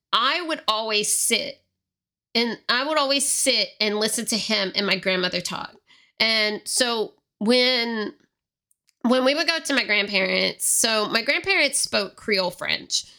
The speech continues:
Now, let me explain. There are more than one type of Creole, Creole French. Creole French that's native to Louisiana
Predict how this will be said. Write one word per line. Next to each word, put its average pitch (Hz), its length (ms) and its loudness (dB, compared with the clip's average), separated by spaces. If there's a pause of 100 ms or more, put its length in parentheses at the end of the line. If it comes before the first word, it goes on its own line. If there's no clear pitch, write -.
(160)
Now, 220 280 0 (680)
let 226 200 2
me 277 220 2
explain. 214 480 -2
There 233 160 0
are 233 380 2 (100)
more 247 240 6
than 262 140 0
one 233 180 -2
type 269 360 -2 (480)
of 208 180 0
Creole, 208 400 2 (260)
Creole 226 340 2
French. - 640 -4
Creole 285 280 2
French 262 460 -2
that's 311 200 0
native 220 320 -2
to 220 100 -2
Louisiana 202 760 2